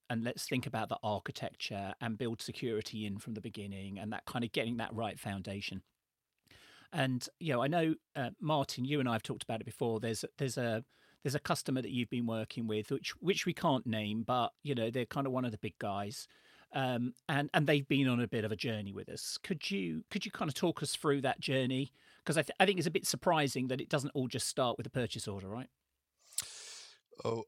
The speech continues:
Speaker 2: oh, if only, Matthew, if only. Um, no, look, ultimately, um, th-, there's, there's a need, there's a requirement, um, there's, uh, an issue, uh, usually, uh, within a customer. In this particular instance,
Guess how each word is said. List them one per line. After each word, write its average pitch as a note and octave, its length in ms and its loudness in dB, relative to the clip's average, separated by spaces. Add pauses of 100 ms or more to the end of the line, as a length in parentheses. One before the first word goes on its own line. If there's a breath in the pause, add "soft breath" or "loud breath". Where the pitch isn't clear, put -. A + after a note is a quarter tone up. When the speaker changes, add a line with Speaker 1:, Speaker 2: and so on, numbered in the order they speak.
Speaker 2:
oh, B2+ 140 8
if B2 180 4
only, A#2+ 340 2
Matthew, G#2 440 -2 (180)
if A#2+ 220 4
only. G#2 480 -2
Um, B2+ 420 2
no, D3 140 8
look, C3+ 220 6
ultimately, C3 840 0
um, A2+ 300 0 (100)
th-, C3+ 140 -8 (140)
there's, B2 400 2 (340)
there's B2 180 0
a B2+ 60 -2
need, B2+ 460 -4 (120)
there's A2+ 220 -2
a G#2+ 60 -10
requirement, G#2+ 920 -6 (140)
um, G2+ 300 -10 (140)
there's, G#2 440 2 (140)
uh, G#2+ 160 -4 (100)
an G#2+ 120 -6
issue, G2+ 480 -6 (300)
uh, F#2+ 180 -6 (100)
usually, G#2 640 -6 (100)
uh, G2+ 220 -10 (100)
within F#2+ 480 -8 (160)
a G2 260 -8
customer. G2 460 -8
In G2 80 -12
this G2+ 140 -8
particular - 540 -8
instance, - 680 -8